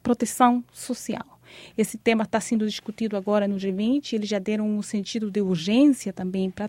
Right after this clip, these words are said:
pra tratar com esse problema da juventude. É, e tem que tomar também, é, conta, é muito importante de fazer o, o, os laços entre,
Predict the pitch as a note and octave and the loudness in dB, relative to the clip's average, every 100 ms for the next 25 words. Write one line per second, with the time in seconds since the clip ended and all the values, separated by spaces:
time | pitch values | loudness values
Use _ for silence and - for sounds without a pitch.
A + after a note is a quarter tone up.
0 | _ - A3 A3 G#3+ G#3+ A3+ - A3 A3 | _ -6 -4 -2 -4 -2 -4 -2 -4 -4
1 | - G#3 A3 A#3 A3+ A3+ A3+ A3+ F#3+ F3+ | -4 -2 -2 -2 -2 -2 -4 -6 -10 -10
2 | - - - - - - - - - G3+ | -20 -20 -20 -20 -20 -20 -20 -8 2 4
3 | G3 G3 G3 G3 F#3 - - - G3+ - | 6 4 4 2 0 -2 -8 -2 0 2
4 | A#3 A3+ A3 A3 G#3 G3+ - G3+ G#3 A#3+ | 4 4 4 2 2 0 0 0 4 4
5 | A#3 G#3+ - F#3+ F#3 F3+ F#3 - B3 C4 | 4 2 0 0 0 0 -4 -2 6 6
6 | B3 G3 A3 A3+ A#3 A#3 - D#4 D#4 - | 6 4 4 2 2 2 6 6 4 -2
7 | A3 A3 - A#3 A3 G3 F#3+ - - - | -2 -2 4 4 4 0 -6 -16 -14 -2
8 | A3 - A3+ A3 G#3+ A#3 D4+ - F#3+ F#3 | 0 4 2 4 6 8 6 0 -10 -10
9 | - A#3 B3 A3 - F3+ | -2 2 4 2 -2 -8